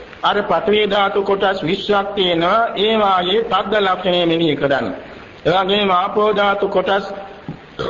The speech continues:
දොළහක් තියෙනවා. සම්පින්දනය කළ දොළහම එහි පග්ගරණ ලක්ෂණය මෙනෙහි කරන්න. වායෝ ධාතු කොටස් හතර සම්පින්දනය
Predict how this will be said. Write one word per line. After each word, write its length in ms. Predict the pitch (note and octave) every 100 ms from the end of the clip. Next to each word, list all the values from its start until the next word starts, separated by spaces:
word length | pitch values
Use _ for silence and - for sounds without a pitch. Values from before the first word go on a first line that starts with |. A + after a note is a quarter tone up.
| G#1 - - - F#3+
දොළහක් 420 | E3+ G3+ A#3 G#3+ -
තියෙනවා. 400 | F#3 G3 A3+ A3
සම්පින්දනය 680 | F#3+ G3 A3 G#3 G3 G3 F#3+
කළ 220 | F#3+ G#3 A3+
දොළහම 460 | F3 F#3+ G3+ F3 F3 C4+ - - - - - -
එහි 180 | F#3 G#3
පග්ගරණ 520 | G3 F#3+ G3+ A3+ G#3+
ලක්ෂණය 400 | G#3+ G3+ G3+ F#3+ F#3
මෙනෙහි 320 | F3 E3+ E3+
කරන්න. 400 | D3+ C#3 B2 G2 F2+ - - - - - - - - -
වායෝ 400 | C#3+ F3+ G3+ G3
ධාතු 320 | G3 G3 G3
කොටස් 380 | F#3+ F#3 F#3+ F#3+
හතර 320 | F3+ E3+ A3 A3+
සම්පින්දනය 680 | G#3+ G3 G3 F#3+ F#3 F3+